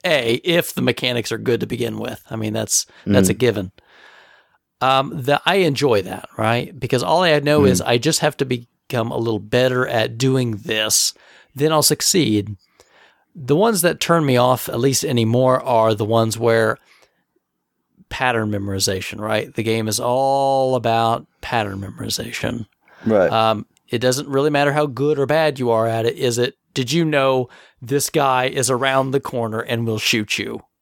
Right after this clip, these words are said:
Speaker 1: Right.
Speaker 2: Right. <laughs>
Speaker 1: So did you have to
Speaker 2: Yep.
Speaker 1: die five times to figure that out? Um, or do you have to do something weird or different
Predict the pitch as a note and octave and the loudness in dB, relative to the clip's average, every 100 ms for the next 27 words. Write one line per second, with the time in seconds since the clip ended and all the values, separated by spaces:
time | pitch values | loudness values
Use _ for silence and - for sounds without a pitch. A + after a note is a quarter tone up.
0 | _ _ _ - A#2 A2+ G#2+ F2+ E2 - | _ _ _ -8 0 4 4 4 2 -2
1 | - A#2+ - - B2+ B2+ B2+ C3+ C3 C#3 | -4 -4 -2 2 4 2 0 -4 0 0
2 | C#3 G3 C3+ C3 - B2+ A#2+ C#3 A#2+ A2+ | 2 2 2 2 0 0 0 -2 -4 -6
3 | G#2+ A2+ G#2+ G2+ A#2+ C#3+ A2 _ - _ | -6 -4 -4 -2 0 0 -2 _ -20 _
4 | _ _ _ - A2+ G2+ G#2 G#2+ G#2+ G#2 | _ _ _ -8 -4 -4 -4 -4 -6 -10
5 | B2+ _ _ _ _ _ _ - B2 A#2+ | -14 _ _ _ _ _ _ -2 2 2
6 | A2+ G#2+ - G#2 - G#2 G#2 F#2+ A2 G#2 | 2 -4 -4 -4 -2 -2 -4 -4 -2 -2
7 | G#2 G#2 F#2 G#2+ - G#2+ | -2 -4 -4 -4 -4 -6